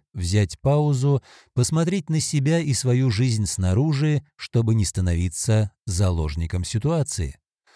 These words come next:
Вряд ли вам грозит умереть от голода и холода под мостом,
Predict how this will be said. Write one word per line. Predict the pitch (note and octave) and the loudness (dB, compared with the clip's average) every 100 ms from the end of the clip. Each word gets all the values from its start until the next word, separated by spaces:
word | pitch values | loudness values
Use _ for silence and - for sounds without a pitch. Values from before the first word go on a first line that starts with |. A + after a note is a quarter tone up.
| _ _ | _ _
Вряд | - F2 G#2 B2 | -4 2 2 2
ли | A2 | 0
вам | G#2 G2 | 0 0
грозит | F2 F#2+ F2+ G#2 - - | 0 2 2 0 -2 -2
умереть | F#2+ F2+ F2+ A#2 - - - | 0 2 2 0 -2 -12 -2
от | F#2 F#2 | -2 0
голода | G2+ G#2 F#2+ E2 F2 | 0 2 0 0 -2
и | - F2+ | 0 -2
холода | - C3+ C#3 A#2+ A#2 | 0 0 2 2 0
под | G2 E2+ | 0 -2
мостом, | F2 - - D3 D3 | -2 -2 0 0 0